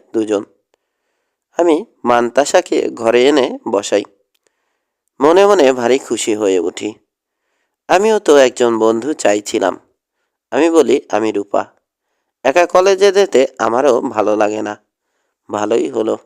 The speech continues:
মানতাসা বলে, "আমি থাকি তোমাদের বাসার কাছেই,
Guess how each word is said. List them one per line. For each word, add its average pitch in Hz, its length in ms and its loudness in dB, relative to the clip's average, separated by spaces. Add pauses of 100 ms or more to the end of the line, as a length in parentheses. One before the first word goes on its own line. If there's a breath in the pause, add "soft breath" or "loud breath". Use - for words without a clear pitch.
(920)
মানতাসা 175 520 2
বলে, 190 380 2 (160)
"আমি 117 240 0
থাকি 160 460 -4
তোমাদের 110 440 -2
বাসার 113 360 0
কাছেই, 151 360 0